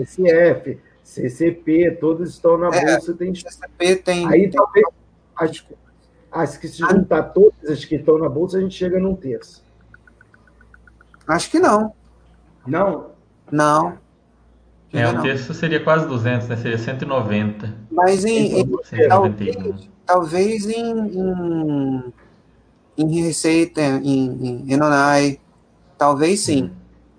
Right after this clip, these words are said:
Speaker 2: São menos shoppings, mas esses shoppings são mais relevantes das, das empresas listadas. Aí acho que, acredito que sim.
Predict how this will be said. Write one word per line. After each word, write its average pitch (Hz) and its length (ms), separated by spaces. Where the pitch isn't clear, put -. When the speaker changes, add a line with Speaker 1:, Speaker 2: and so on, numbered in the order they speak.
Speaker 2:
São 147 360
menos 170 400
shoppings, 170 380
mas 156 260
esses 175 320
shoppings 156 380
são 156 120
mais 151 200
relevantes 147 600
das, 120 220
das 127 240
empresas 131 340
listadas. 120 600
Aí 123 160
acho 135 180
que, 151 120
acredito 143 500
que 165 120
sim. 120 280